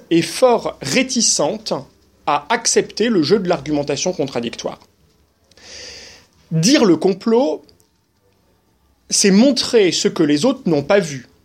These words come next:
pas encore vu, ou tout simplement qu'ils ne veulent pas voir. C'est mettre en lumière la vérité des choses, leur vérité cachée. C'est dévoiler ce qui devrait être évident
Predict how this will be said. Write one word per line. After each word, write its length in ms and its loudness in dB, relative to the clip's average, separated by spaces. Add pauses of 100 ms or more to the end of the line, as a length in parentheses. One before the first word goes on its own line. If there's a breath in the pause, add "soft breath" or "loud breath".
(180)
pas 160 2
encore 400 -2
vu, 240 -16 (340)
ou 80 0
tout 160 -2
simplement 760 0 (380)
qu'ils 220 0
ne 60 4
veulent 420 2
pas 100 -2
voir. 380 -12 (760)
C'est 200 0
mettre 260 0
en 80 -2
lumière 400 0
la 80 -4
vérité 500 0
des 140 -4
choses, 580 0 (360 loud breath)
leur 160 0
vérité 400 -2
cachée. 400 -2 (880 soft breath)
C'est 160 0
dévoiler 540 2
ce 160 -4
qui 160 -10
devrait 320 0
être 260 -2
évident 560 0